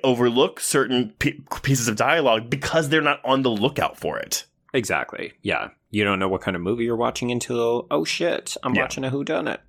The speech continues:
Speaker 1: Yeah.
Speaker 2: So Ichabod faints again.
Speaker 1: <laughs>
Speaker 2: When he wakes up, Katrina is brewing him what I put in my notes as milk of the poppy. <laughs>
Speaker 1: Ba-, basically, right?
Speaker 2: She's basically just looking to knock him back out so that he can get some rest.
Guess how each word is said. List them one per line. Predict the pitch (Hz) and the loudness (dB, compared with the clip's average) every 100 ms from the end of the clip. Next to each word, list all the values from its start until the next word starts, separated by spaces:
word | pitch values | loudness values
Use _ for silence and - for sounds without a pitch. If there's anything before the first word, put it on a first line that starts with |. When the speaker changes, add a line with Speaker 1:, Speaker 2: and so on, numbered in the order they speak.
| - | -4
Speaker 1:
Yeah. | - - - _ | -2 -2 -8 _
Speaker 2:
So | - - 156 151 147 143 143 - - _ - | -2 2 4 6 6 6 4 0 -6 _ -2
Ichabod | 120 104 101 - | 0 2 0 -2
faints | - - | -8 -8
again. | - - - - | -6 -8 -8 -6
Speaker 1:
<laughs> | - 254 220 214 220 - - 220 - - - | -2 0 0 -2 -4 -4 -4 -4 -4 -8 -2
Speaker 2:
When | 123 131 | 2 2
he | 127 135 | 2 2
wakes | 127 107 117 | 2 2 2
up, | 110 - | 2 0
Katrina | 120 - 117 110 | -4 0 2 2
is | 110 110 | 2 -2
brewing | 95 110 104 101 | 0 2 2 2
him | 101 95 - | 0 -2 -2
what | 107 | 0
I | 135 | 0
put | 156 139 123 | 0 -2 -2
in | - 110 107 | 0 2 2
my | 101 107 | 2 2
notes | 95 98 98 - | 2 2 2 -2
as | - 90 87 - _ | -2 -2 -2 -6 _
milk | 190 302 392 381 | 0 4 4 2
of | 311 302 | -2 0
the | 294 | -4
poppy. | 302 - - - 92 - - - | 0 -2 -2 -2 0 0 -2 -8
<laughs> | - - | -8 -4
Speaker 1:
Ba-, | 143 139 131 | 2 2 4
basically, | 117 120 120 87 76 | 2 2 0 0 2
right? | 78 80 92 104 - - | 4 4 4 0 -6 -8
Speaker 2:
She's | - - | -8 -6
basically | - 139 - 110 104 | -4 -4 -2 0 -2
just | - - | -2 -4
looking | 104 95 | -2 0
to | 92 - - 156 | -2 -2 -6 -2
knock | 101 95 107 | 0 0 0
him | 92 | 0
back | 87 87 | 0 0
out | 87 82 - | 0 0 0
so | 87 | -2
that | 85 | 0
he | 110 | -2
can | - 95 | -2 0
get | 85 80 | 0 -2
some | 98 85 | -4 -2
rest. | 90 85 85 - | 0 0 -2 -6